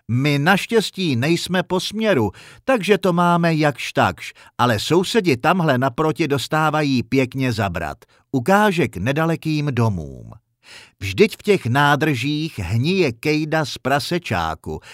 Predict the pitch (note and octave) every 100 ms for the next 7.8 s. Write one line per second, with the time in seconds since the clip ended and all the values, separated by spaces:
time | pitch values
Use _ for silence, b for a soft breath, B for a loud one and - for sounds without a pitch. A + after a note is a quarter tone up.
0 | B - G#2+ F#3+ - C#3 G2+ D#3 E3+ F3+
1 | F3+ - C3 C#3+ C#3 C#3+ D3+ D3 C#3 A#2+
2 | - - A1 - B B B - A#2+ G#2+
3 | G2 F3+ B3 C4 B3 F#3 D3 A#2 G2+ C3
4 | A2+ E3 F3+ F#3 - E3+ D#3+ F3+ F3+ G3
5 | G3+ - B2+ A2+ A#2 G#2 A2+ - A#2+ -
6 | C3 B2+ C3 C3 C3 C3+ B2+ B2 A#2 B2+
7 | C3+ C3 C3+ A#2 G2+ D#2+ C#2+ B1